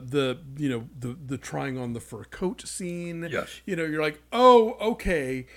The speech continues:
Speaker 1: You, you know, and, and I think as, as American moviegoers, at least, or maybe moviegoers in general, but we're conditioned to see a character like that and think, and think, "Oh,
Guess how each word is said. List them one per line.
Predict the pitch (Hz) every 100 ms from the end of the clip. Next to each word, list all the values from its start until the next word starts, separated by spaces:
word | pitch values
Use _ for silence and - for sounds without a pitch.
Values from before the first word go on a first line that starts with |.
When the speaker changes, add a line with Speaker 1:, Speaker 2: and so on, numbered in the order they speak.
| -
Speaker 1:
You, | - 131 277
you | 202 196
know, | 175 165 - - _ - - -
and, | 190 -
and | 190
I |
think | 190 233 214 - - - - 202 185 233 269
as, | - 180 151
as | 180 156
American | 165 180 185 175 156
moviegoers, | 214 214 143 127 113 117
at | 127
least, | 123 123 131
or |
maybe | 127 143 143
moviegoers | 139 147 135 127 120
in |
general, | 120 214 156 107 - - -
but | 165
we're | 220
conditioned | - 185 247 - 240
to | 196
see | 202
a | 170
character | 190 180 175 151
like | 127 120
that | 139
and | 127 127
think, | 156 -
and | 175 156
think, | - 175 160 - - -
"Oh, | 220 175 156 117